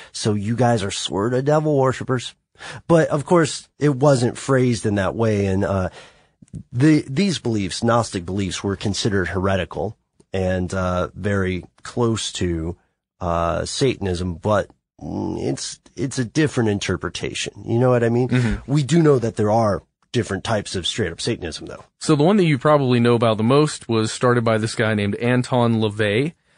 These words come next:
Speaker 2: It's called, uh, the system is also called atheistic Satanism. It's a religious philosophy that bases it, a lot of its system of belief on egoism, individualism, and self-deification. So you, you are the most important thing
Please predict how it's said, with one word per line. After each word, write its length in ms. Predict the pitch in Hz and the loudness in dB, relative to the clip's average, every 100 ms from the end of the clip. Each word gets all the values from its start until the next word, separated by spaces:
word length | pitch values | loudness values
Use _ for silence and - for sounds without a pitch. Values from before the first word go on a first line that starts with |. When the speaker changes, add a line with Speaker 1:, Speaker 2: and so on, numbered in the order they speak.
| _ | _
Speaker 2:
It's 180 | - 120 | -6 -6
called, 400 | - 127 120 117 | 0 2 4 4
uh, 300 | 113 107 98 101 | 2 2 0 -2
the 100 | 120 | -6
system 300 | - 135 123 | -2 0 2
is 100 | 113 | 2
also 220 | 135 131 | 4 2
called 460 | 120 120 107 107 113 _ _ _ _ _ - | 2 2 2 2 -2 _ _ _ _ _ 0
atheistic 680 | 139 139 123 120 - 104 | 0 2 0 2 -2 -4
Satanism. 680 | - - 117 107 95 98 98 | -4 -2 0 0 -2 -2 -2
It's 120 | 113 | 0
a 140 | 123 113 | 2 2
religious 420 | 117 147 202 202 | 4 4 4 2
philosophy 640 | - 147 143 147 131 120 | 2 2 2 2 0 2
that 400 | 117 113 107 107 | 2 2 2 0
bases 380 | 117 131 135 120 | 0 0 0 -2
it, 120 | 120 - | -2 -2
a 80 | 110 | -2
lot 220 | 117 135 | 2 4
of 120 | 135 | 4
its 180 | 120 - | 2 -2
system 300 | - 120 120 | -4 -2 0
of 120 | 110 | 0
belief 400 | 104 107 107 107 - | 0 0 0 -2 -4
on 420 | 101 98 98 98 - _ - | -2 0 -2 -4 -8 _ -2
egoism, 680 | 139 135 135 123 127 120 | 2 6 6 6 4 4
individualism, 1120 | 123 139 156 147 131 127 123 117 117 110 113 107 | 4 4 4 4 2 2 4 4 2 2 2 2
and 260 | 107 104 | 0 -2
self-deification. 1160 | - 127 120 113 113 107 101 120 101 - - - | 0 0 0 0 -2 -2 -2 -2 -2 -4 -10 -12
So 360 | - 110 101 - _ _ _ | -2 0 0 -4 _ _ _
you, 360 | - 131 139 135 | 0 4 4 4
you 220 | 131 170 165 | 2 4 4
are 100 | 135 | 4
the 120 | 123 | 4
most 260 | 113 107 | 2 2
important 440 | 110 101 104 92 95 | -2 -2 -2 -2 -2
thing 460 | 101 90 90 92 | -2 -2 -4 -8